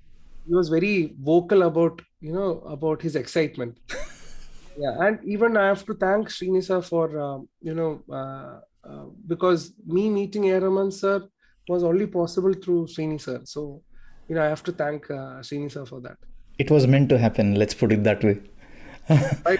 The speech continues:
Speaker 2: So, so had to meet you, and you had to meet him. And, uh, what's the other bit? So you, you've had a fantastic journey, and of course the journey is gonna go even far, far, far more ahead, no doubt about it.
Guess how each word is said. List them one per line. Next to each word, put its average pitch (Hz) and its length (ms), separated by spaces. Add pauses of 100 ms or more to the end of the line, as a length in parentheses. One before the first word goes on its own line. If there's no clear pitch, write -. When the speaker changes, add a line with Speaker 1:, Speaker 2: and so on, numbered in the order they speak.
(140)
Speaker 2:
So, - 360
so 135 300
had 127 320
to 131 60
meet 117 260
you, 104 200 (400)
and 110 160
you 110 100
had 110 180
to 113 80
meet 104 200
him. 101 160 (300)
And, 202 380 (180)
uh, 160 800
what's 160 260
the 196 120
other 127 120
bit? 120 320 (440)
So 160 680 (160)
you, 160 400 (240)
you've 151 200
had 170 200
a - 20
fantastic 131 600
journey, 117 440
and 120 380
of - 160
course 127 220
the 117 140
journey 120 340
is 113 100
gonna 113 220
go 107 420 (120)
even 170 220
far, 156 360
far, 143 280
far 131 480 (440)
more 127 240
ahead, 117 280
no 135 200
doubt 127 320
about 113 240
it. 127 180